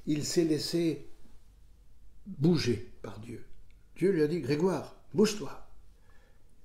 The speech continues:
Et il a bougé pour le Seigneur. Qu'en conclure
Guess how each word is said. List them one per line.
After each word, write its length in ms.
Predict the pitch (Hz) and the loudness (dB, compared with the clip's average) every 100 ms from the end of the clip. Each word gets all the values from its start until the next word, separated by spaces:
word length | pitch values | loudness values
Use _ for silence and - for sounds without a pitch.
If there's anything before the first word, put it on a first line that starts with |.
| - - | -20 -2
Et 120 | 143 | 2
il 100 | 156 | 4
a 40 | 127 | 4
bougé 300 | 120 113 123 | 2 0 -2
pour 140 | - | -6
le 100 | 117 | -10
Seigneur. 240 | - 107 - - - - - - - - - - - - - - - - - - - | -10 -12 -14 -18 -18 -18 -18 -18 -18 -16 -14 -12 -10 -8 -8 -10 -12 -12 -8 -8 0
Qu'en 220 | 190 214 | 8 8
conclure 840 | 208 165 156 143 147 170 180 170 | 8 6 4 4 4 6 6 2